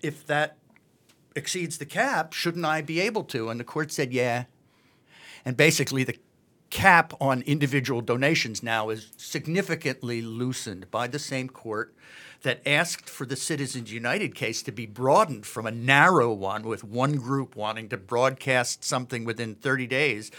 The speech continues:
Justice Roberts himself asked for the case, as Brad will know, to be broadened to the whole thing about corporations and unions.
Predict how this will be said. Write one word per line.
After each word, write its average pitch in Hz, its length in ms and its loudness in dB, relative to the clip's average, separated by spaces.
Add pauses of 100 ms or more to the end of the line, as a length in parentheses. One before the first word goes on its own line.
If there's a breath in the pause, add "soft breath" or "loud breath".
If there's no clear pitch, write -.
(220 loud breath)
Justice - 400 -2
Roberts 127 460 4
himself 117 560 2
asked 135 340 0
for - 180 -12
the 101 120 -10
case, 131 340 -4
as 90 60 -18
Brad 110 300 -2
will 101 100 -8
know, 120 380 2 (280 loud breath)
to - 80 -8
be 127 120 -2
broadened 127 720 2
to 127 100 -10
the 107 100 -6
whole 143 460 -2
thing 147 260 -6
about 117 240 -2
corporations 110 640 -8
and 131 260 -2
unions. 127 580 -4